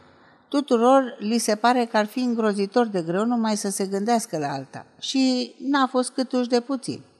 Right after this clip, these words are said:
„Mare baftă pe Bingo”, observă George, stăpânindu-și jena de a numi pe un duce adevărat în viață cu porecla. „Nu cred”,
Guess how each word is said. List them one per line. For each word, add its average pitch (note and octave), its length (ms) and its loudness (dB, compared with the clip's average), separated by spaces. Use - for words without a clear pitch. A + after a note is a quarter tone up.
„Mare A3+ 380 4
baftă E3+ 560 0
pe C#3+ 520 -2
Bingo”, D#3+ 480 0
observă F3 480 -2
George, F3+ 560 -2
stăpânindu-și F#3 920 -2
jena G3 360 0
de F3 120 -2
a E3+ 140 4
numi F3+ 420 0
pe F3 140 2
un E3+ 200 0
duce F#3 260 -2
adevărat D#3+ 600 -2
în E3 200 -4
viață F3 420 -4
cu E3+ 380 -4
porecla. D#3+ 500 -2
„Nu E4+ 200 6
cred”, E3 400 2